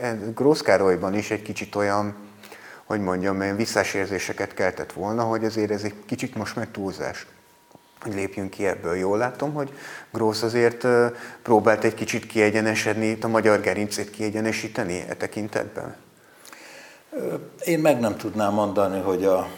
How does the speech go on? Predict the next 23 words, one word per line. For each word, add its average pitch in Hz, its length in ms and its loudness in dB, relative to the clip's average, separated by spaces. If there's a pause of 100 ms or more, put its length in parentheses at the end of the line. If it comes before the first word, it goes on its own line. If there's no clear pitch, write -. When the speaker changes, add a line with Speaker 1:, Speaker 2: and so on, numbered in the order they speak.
Speaker 2:
történelmi 90 720 2
kishitűséget 85 1040 -2
kitáplálta 82 880 -2
bele - 260 -2
a - 320 -4
politikai 78 720 -4
elitbe - 600 -4
Magyarországon. - 840 -10 (240)
De - 100 2
tény, 90 400 2
hogy, 90 500 -4
hogy 87 200 -8
benne 90 400 -2
volt, 127 380 -2
és 104 320 -4 (280)
hát - 160 -10
helyek 82 360 2
közel 87 380 0
napjainkig 78 920 -2
is - 260 -12 (200)
benne - 320 -6
van. - 240 -10
Hát - 200 -10